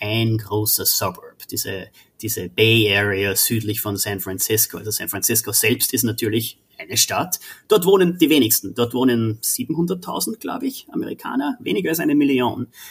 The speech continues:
Insgesamt in der Bay Area wohnen zehn Millionen, mehr als zehn Millionen.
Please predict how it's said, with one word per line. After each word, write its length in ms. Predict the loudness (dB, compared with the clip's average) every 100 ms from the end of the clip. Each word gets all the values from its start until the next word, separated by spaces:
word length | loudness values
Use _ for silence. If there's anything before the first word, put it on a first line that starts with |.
| -14 -2
Insgesamt 560 | 0 2 0 2 0
in 80 | 0
der 120 | 0
Bay 300 | 2 2 2
Area 400 | 0 2 2 2
wohnen 560 | 0 2 2 2 0 -6 _ -4
zehn 280 | 2 6 6
Millionen, 460 | 4 2 -4 -8 _ _ _ -6
mehr 180 | -2 0
als 160 | -2
zehn 240 | -4 -8 -12
Millionen. 400 | -14 -14 -16